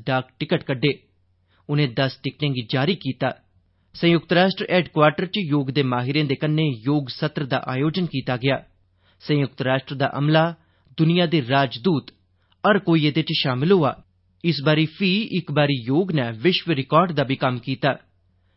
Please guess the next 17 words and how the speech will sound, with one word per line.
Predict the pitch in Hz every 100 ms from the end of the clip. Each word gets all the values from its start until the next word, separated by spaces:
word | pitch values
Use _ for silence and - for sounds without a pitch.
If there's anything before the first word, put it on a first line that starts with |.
| _ 127
गुजरात | 151 151 165 156
दे | 190 -
अहमदाबाद | 147 143 143 127 135 165 -
च | 180 -
करीब-करीब | 151 165 185 - 165 180 156 - -
पचुंजा | 143 170 175 226
हजार | 196 202 180
लोकें | 131 135 - 160
किट्ठे | 160 151 185 185 127
योग | 127 -
करियै | 156 160 123 - _ _ _
इक | 160 160
नमां | 123 131 139 127
विश्व | 107 156 - 135
रिकार्ड | 123 147 170
बनाई | 139 127 120
दित्ता। | 139 139